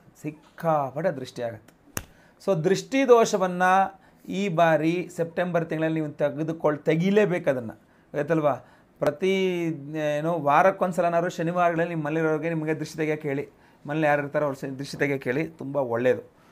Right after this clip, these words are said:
ಇಲ್ಲ ಅಂತಂದರೆ ಅದಕ್ಕಿನ್ನ the best ಚೆನ್ನಾಗಿರೋ ಪರಿಹಾರ ಅಂದರೆ ಏಳನೇ ತಾರೀಕು ನಾವು ಮಹಾಪ್ರತ್ಯಂಗಿರ ಹೋಮ, ಅಘೋರಾಸ್ತ್ರ ಹೋಮವನ್ನು ಮಾಡ್ತಾ ಇದ್ದೇವೆ ಮೀನ ರಾಶಿಗೋಸ್ಕರ. ಮಾಡ್ಬಿಟ್ಟು ಬಹಳ ವಿಶೇಷವಾಗಿರ್ತಕ್ಕಂಥ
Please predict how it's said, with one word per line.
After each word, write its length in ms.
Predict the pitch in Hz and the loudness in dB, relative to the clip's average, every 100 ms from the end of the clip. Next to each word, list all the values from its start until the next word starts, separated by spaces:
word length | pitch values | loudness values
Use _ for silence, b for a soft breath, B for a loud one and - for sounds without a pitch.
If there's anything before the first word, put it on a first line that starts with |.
| b b - | b b -2
ಇಲ್ಲ 240 | 170 214 | 2 4
ಅಂತಂದರೆ 400 | 208 190 170 165 | 4 4 2 4
ಅದಕ್ಕಿನ್ನ 580 | 165 143 160 185 214 220 220 165 117 113 120 | 4 4 0 -2 -2 2 2 2 -4 -12 -8
the 260 | 147 220 196 | -4 0 2
best 240 | 214 - | 2 2
ಚೆನ್ನಾಗಿರೋ 400 | - 175 208 208 | 0 2 4 2
ಪರಿಹಾರ 360 | 202 180 175 170 | 2 2 4 4
ಅಂದರೆ 320 | 160 160 196 | 4 2 0
ಏಳನೇ 380 | 160 175 208 202 | 2 2 4 2
ತಾರೀಕು 320 | 190 180 165 | 2 2 0
ನಾವು 340 | 165 175 262 - b b b | -2 -2 -4 -8 b b b
ಮಹಾಪ್ರತ್ಯಂಗಿರ 840 | - 208 269 262 254 254 247 240 233 214 | 8 10 10 10 4 4 2 6 8 10
ಹೋಮ, 260 | 208 214 226 233 | 8 6 6 6
ಅಘೋರಾಸ್ತ್ರ 720 | 185 170 233 240 226 214 220 | 4 10 10 12 8 6 4
ಹೋಮವನ್ನು 340 | 196 185 208 | 2 2 0
ಮಾಡ್ತಾ 260 | 190 170 165 | 0 0 0
ಇದ್ದೇವೆ 180 | 156 147 | 0 0
ಮೀನ 160 | 156 | 0
ರಾಶಿಗೋಸ್ಕರ. 640 | 160 151 156 139 135 - 135 156 - b b b | 2 2 0 -4 -2 0 2 2 -2 b b b
ಮಾಡ್ಬಿಟ್ಟು 440 | 160 202 226 240 170 | 6 8 8 6 6
ಬಹಳ 240 | 185 208 | 8 8
ವಿಶೇಷವಾಗಿರ್ತಕ್ಕಂಥ 1200 | 214 185 220 233 226 220 208 202 202 196 185 180 | 6 4 8 8 8 6 6 4 0 0 0 4